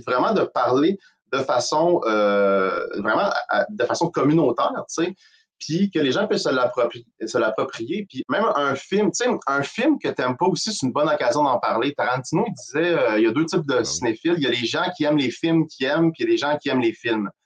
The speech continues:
Speaker 1: M-, moi, personnellement, je suis de ceux qui aiment les films, le cinéma
Speaker 2: Exact-,
Speaker 1: comme, en,
Speaker 2: exactement.
Speaker 1: le
Speaker 2: Ouais, ouais.
Speaker 1: concept. Tu sais, fait,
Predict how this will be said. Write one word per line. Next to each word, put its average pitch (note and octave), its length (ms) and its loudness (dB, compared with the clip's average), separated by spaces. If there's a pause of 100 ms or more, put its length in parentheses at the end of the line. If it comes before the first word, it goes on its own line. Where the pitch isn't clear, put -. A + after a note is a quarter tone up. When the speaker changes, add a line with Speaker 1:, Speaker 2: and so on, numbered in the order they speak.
Speaker 1:
M-, - 640 -8
moi, D#3+ 260 2
personnellement, D3 500 0
je C#3 140 -2
suis C#3+ 220 -2
de C#3+ 80 -2
ceux F#3 200 -2
qui F3 160 -4
aiment D#3 100 2
les C3 160 2
films, B2 440 -2
le G#2 80 0
cinéma C3 340 0
Speaker 2:
Exact-, D3 80 -2
Speaker 1:
comme, C3 200 0
en, B2+ 160 0
Speaker 2:
exactement. - 20 -4
Speaker 1:
le C3 120 2
Speaker 2:
Ouais, C3+ 140 0
ouais. G#2 60 -2
Speaker 1:
concept. D#3 520 0 (580)
Tu G3+ 60 2
sais, G#3+ 60 2
fait, D#3+ 180 -2